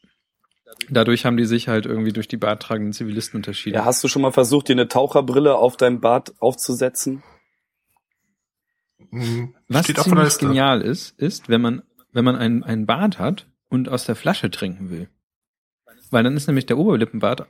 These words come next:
Speaker 1: automatisch ein kleiner Abstandshalter, der genauso viel Luft reinlässt und dich nicht festsaugen lässt.
Speaker 2: Aber du hast recht, das stimmt.
Speaker 3: Ich hab da noch nie so drüber
Speaker 1: Das ist
Speaker 3: nachgedacht.
Speaker 1: super.
Speaker 2: Das Nervige ist
Speaker 1: Es
Speaker 2: nur, dass
Speaker 1: ist
Speaker 2: du dann immer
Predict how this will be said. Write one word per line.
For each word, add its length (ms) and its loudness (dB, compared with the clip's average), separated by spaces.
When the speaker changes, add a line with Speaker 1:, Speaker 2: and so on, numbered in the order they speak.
Speaker 1:
automatisch 600 -2
ein 120 -6
kleiner 260 -10
Abstandshalter, 720 -6
der 80 4
genauso 440 2
viel 180 -4
Luft 260 -2
reinlässt 500 0
und 240 -2
dich 100 -2
nicht 140 -2
festsaugen 520 -4
lässt. 280 -10
Speaker 2:
Aber 140 6
du 60 2
hast 140 2
recht, 280 2
das 180 2
stimmt. 400 0
Speaker 3:
Ich 100 -16
hab 120 -12
da 80 -4
noch 100 -4
nie 120 -4
so 100 -10
drüber 220 -4
Speaker 1:
Das 200 0
ist 80 -4
Speaker 3:
nachgedacht. 220 -4
Speaker 1:
super. 240 -4
Speaker 2:
Das 120 -4
Nervige 340 2
ist 60 0
Speaker 1:
Es 60 0
Speaker 2:
nur, 80 2
dass 120 4
Speaker 1:
ist 40 -6
Speaker 2:
du 60 -6
dann 120 2
immer 100 2